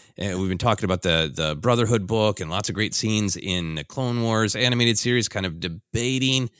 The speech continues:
how much Kenobi should have tried to connect with Anakin on a more emotional level and open up and see if they could have those harder conversations. And it, and it feels like this is just an eruption of all those moments where, where Obi-Wan was like, "Maybe I should talk to him. Maybe I shouldn't. Maybe it'll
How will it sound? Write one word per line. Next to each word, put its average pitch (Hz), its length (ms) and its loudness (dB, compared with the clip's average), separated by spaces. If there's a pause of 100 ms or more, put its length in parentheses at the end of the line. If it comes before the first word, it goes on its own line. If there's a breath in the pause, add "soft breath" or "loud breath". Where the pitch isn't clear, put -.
(400 soft breath)
how 120 320 -6
much 127 260 -6
Kenobi 123 380 4
should 131 160 0
have 117 140 -2 (140)
tried 127 300 0
to 127 100 -2
connect 123 360 -2
with 120 180 -2
Anakin 123 420 0
on 110 100 0
a 107 100 2
more 101 200 0
emotional 113 520 -2
level 117 280 0
and 95 120 -2
open 120 380 -2
up 123 220 2
and 95 160 -4
see 117 220 0
if 117 100 -4
they 104 120 -4
could 104 140 -8
have 123 380 -2
those 117 200 -4
harder 131 340 0
conversations. 127 1000 0
And 90 80 0
it, 87 120 -4 (380 loud breath)
and 110 100 -2
it - 140 -6
feels 123 380 2
like 98 280 0
this 143 260 2
is 98 160 2
just 117 300 0
an 101 100 2
eruption 90 800 0 (380 soft breath)
of 98 120 -6
all 123 160 4
those 120 220 4
moments 107 380 2
where, 87 360 2 (180)
where 95 220 0
Obi-Wan 101 340 2
was 87 120 -2
like, - 120 -10
"Maybe 123 360 6
I - 20 6
should 110 200 0
talk 113 280 0
to 117 100 -4
him. 107 300 0
Maybe 139 240 0
I 131 40 2
shouldn't. 127 680 2
Maybe 113 240 -2
it'll 120 200 -4